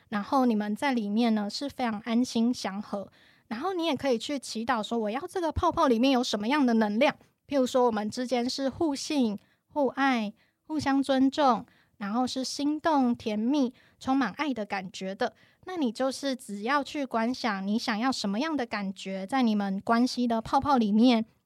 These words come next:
还有就是白光、粉红色的光去充满这整个泡泡，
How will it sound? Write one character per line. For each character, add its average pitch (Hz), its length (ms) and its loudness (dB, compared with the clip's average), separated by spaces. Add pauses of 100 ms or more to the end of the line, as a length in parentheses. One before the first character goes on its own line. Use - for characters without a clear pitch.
(120)
还 233 160 0
有 262 360 4 (180)
就 254 140 0
是 240 240 0
白 202 200 -4
光、 269 240 2
粉 214 220 0
红 202 160 0
色 262 160 0
的 220 80 2
光 214 240 -2
去 254 140 -4
充 254 260 2
满 240 240 4
这 233 180 0
整 190 280 -8
个 196 120 -10
泡 220 240 -2
泡， 208 280 -2